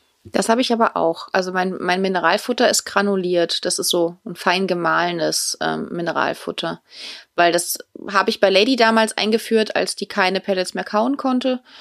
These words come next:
Und bin dann für Madonna dabei geblieben, weil das sind so, ist so ein Senior-Mineralfutter, ein granuliertes, was man einfach super unter das Futter mischen kann. Und damit bin ich sehr zufrieden.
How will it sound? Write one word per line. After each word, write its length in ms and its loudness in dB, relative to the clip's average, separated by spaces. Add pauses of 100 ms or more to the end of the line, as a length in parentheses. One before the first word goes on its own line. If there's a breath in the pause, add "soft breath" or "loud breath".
(340 loud breath)
Und 380 4
bin 160 4
dann 220 2
für 100 -2
Madonna 360 2
dabei 260 2
geblieben, 460 -2
weil 120 4
das 140 -2
sind 140 -6
so, 260 -2
ist 160 -4
so 60 -2
ein 80 -4
Senior-Mineralfutter, 1700 2
ein 280 -2
granuliertes, 840 0
was 220 0
man 160 -2
einfach 180 -4
super 300 -4
unter 140 -4
das 80 -2
Futter 240 -2
mischen 280 -4
kann. 240 -10
Und 140 -12
damit 260 -8
bin 100 -4
ich 140 -8
sehr 160 -2
zufrieden. 400 -10